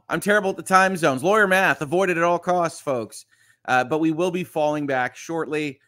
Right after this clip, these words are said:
which makes my seven thirty into six thirty. So I will be on an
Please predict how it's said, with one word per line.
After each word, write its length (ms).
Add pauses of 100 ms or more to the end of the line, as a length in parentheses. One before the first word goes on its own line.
(200)
which 220
makes 460
my 420
seven 400
thirty 360
into 200
six 320
thirty. 360
So 160
I 100
will 80
be 160
on 160
an 100